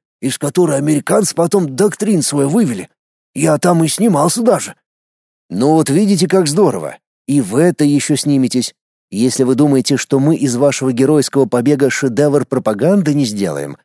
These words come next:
так это вы сильно ошибаетесь! Заключительная серия будет такая. Русские летят домой.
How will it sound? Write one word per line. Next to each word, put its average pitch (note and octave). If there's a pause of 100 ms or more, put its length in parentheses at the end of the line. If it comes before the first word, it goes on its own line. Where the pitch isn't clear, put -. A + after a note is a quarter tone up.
(300)
так B2
это D#3+
вы E3+
сильно E3
ошибаетесь! E3+ (520)
Заключительная C#3
серия D#3+
будет C#3
такая. E2+ (460)
Русские A#2
летят A#2
домой. A#2